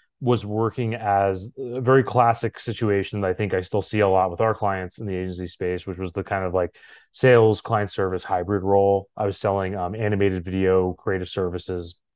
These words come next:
um, into the enterprise market, funded startups, commercial work, and that kind of thing. Uh, and, you know, kind of really, uh, saw how hard it is to,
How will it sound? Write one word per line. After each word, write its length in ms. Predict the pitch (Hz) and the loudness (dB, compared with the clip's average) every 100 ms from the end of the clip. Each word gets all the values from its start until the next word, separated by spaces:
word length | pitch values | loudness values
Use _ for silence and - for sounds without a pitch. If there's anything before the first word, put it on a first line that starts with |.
| _ _ - - | _ _ -20 -2
um, 340 | 117 98 90 - - - - | 2 4 2 -6 -16 -18 -2
into 160 | 147 110 | 0 0
the 180 | 104 120 | 2 4
enterprise 380 | 113 120 107 | 4 2 2
market, 460 | 107 104 98 104 90 _ - | 2 0 0 -2 -2 _ -8
funded 240 | 120 104 95 | -4 -2 -2
startups, 640 | - 98 98 98 95 - - 113 | 0 2 4 2 0 -8 -16 -14
commercial 460 | - 113 113 - 107 | -2 2 2 2 0
work, 320 | 104 101 98 | 2 2 2
and 120 | 101 | 0
that 140 | 98 - | -2 -2
kind 140 | 101 | -4
of 80 | 95 | -4
thing. 380 | 107 95 95 92 - - - _ - | -4 -4 -4 -8 -14 -20 -20 _ -4
Uh, 260 | 120 127 143 | 2 4 4
and, 320 | 160 151 127 - | 2 2 0 -4
you 140 | 170 | 0
know, 180 | 151 127 117 _ _ - | 2 2 -4 _ _ -8
kind 160 | - 196 | -2 0
of 180 | 143 143 _ _ _ _ | 0 -6 _ _ _ _
really, 640 | 143 135 147 143 139 135 131 | -4 0 2 4 2 2 -2
uh, 360 | 110 110 104 98 _ _ _ _ - | -4 -6 -6 -8 _ _ _ _ -20
saw 340 | - 139 131 | 0 4 6
how 140 | 127 123 | 6 4
hard 300 | 107 113 104 | 4 2 2
it 120 | 98 | -2
is 300 | 95 95 90 | -4 -4 -6
to, 200 | - 92 | -8 -10